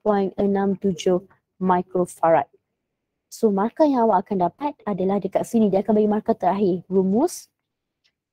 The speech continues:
gantian dan juga jawapan dan unit. Tiga markah awak dah dapat dekat equivalent capacitance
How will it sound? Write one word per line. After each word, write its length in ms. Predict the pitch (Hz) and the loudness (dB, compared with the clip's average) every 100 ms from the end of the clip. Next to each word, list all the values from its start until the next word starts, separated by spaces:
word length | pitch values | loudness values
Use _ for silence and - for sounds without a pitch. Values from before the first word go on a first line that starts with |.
| _ _ _ | _ _ _
gantian 720 | 180 190 180 - 214 294 370 _ _ _ _ _ _ - | -4 -2 -2 0 0 0 -4 _ _ _ _ _ _ 2
dan 320 | 247 294 277 | 4 4 2
juga 320 | 214 - 214 185 | -2 0 -2 -2
jawapan 560 | - 190 190 - 196 | -2 0 0 0 -2
dan 160 | 185 180 | 0 0
unit. 380 | 180 185 180 - _ _ _ _ _ _ _ _ _ _ | 0 0 0 -4 _ _ _ _ _ _ _ _ _ _
Tiga 240 | 220 190 247 | -2 0 0
markah 400 | 214 208 - 233 - | 0 0 -4 -4 -2
awak 320 | 180 180 185 | 0 -2 -4
dah 240 | 180 - | -6 -6
dapat 400 | 175 180 - 302 - | -4 -4 -4 -8 -4
dekat 320 | 190 185 - | -6 -2 -2
equivalent 640 | - 233 - 196 196 185 185 | 0 -2 -2 0 2 0 -2
capacitance 720 | - 202 - 220 190 - 180 | -4 -2 -2 -2 -4 -4 -4